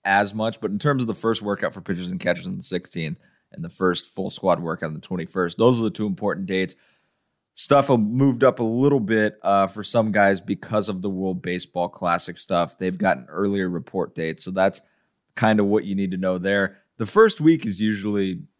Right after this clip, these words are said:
you know, like Snit laid out in that quote, it's like you'll see guys in the cage, guys taking ground balls.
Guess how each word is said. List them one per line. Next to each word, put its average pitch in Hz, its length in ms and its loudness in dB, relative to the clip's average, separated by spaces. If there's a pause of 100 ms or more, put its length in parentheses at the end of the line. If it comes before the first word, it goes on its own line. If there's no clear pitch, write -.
(400)
you 104 120 4
know, 92 140 6
like 90 180 4
Snit 104 340 -2
laid 92 200 -2
out 87 180 0
in 92 80 -10
that 85 180 -6
quote, 80 280 -4
it's 78 120 -12
like 85 160 -10
you'll 101 100 -6
see 110 220 -2
guys 92 340 4
in 95 80 -6
the 98 80 -6
cage, 82 480 -10
guys 87 300 -2
taking 90 240 -12
ground 85 340 -2
balls. 82 480 -4